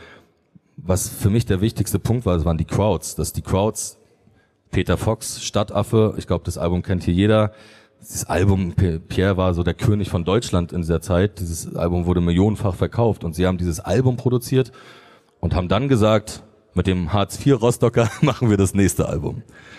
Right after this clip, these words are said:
Und das ist halt ein riesengroßer, also ein Applaus wert. <laughs> Sie hätten ja, sie hätten ja praktisch mit jeder Größe dieses Landes, auch international,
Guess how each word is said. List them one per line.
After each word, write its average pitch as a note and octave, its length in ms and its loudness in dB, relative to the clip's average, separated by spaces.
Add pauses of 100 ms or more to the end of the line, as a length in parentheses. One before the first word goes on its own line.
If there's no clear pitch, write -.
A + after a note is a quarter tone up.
(520)
Und E2+ 180 -2
das A#2 180 4
ist C3+ 140 0
halt G#2 200 2
ein F#2 40 -4
riesengroßer, E2+ 840 2 (360)
also D2+ 380 0
ein F2 160 0
Applaus F2+ 480 0
wert. D#2+ 300 0 (400)
<laughs> - 80 2 (1600)
Sie G#2 140 4
hätten C3+ 180 2
ja, B2+ 240 6 (840)
sie G#2 180 2
hätten C3 180 2
ja B2 120 6
praktisch - 520 0 (100)
mit G2 120 2 (160)
jeder D3 320 6
Größe C3 400 4
dieses G#2 240 4
Landes, G#2+ 400 4
auch F#2 120 0
international, A2+ 760 4